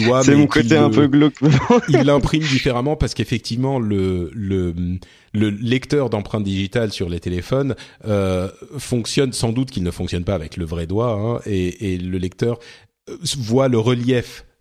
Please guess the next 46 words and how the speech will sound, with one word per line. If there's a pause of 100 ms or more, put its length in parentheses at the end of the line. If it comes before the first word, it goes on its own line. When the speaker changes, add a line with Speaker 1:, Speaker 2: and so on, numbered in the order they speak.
Speaker 1:
euh,
du,
du
doigt
et
des,
de
l'empreinte.
Donc
c'est
sans
doute
pour
ça
qu'ils
doivent
le
faire,
euh,
rec-,
Speaker 2:
En
fait,
il
y
a
le
Speaker 1:
recréer.
Speaker 2:
côté,
ouais,
je
crois
qu'il
y
a
une
histoire
de
conductivité
électrique,
mais
Speaker 1:
Conductivité
Speaker 2:
qu'on
peut
Speaker 1:
aussi,
Speaker 2:
re-,
Speaker 1:
ouais.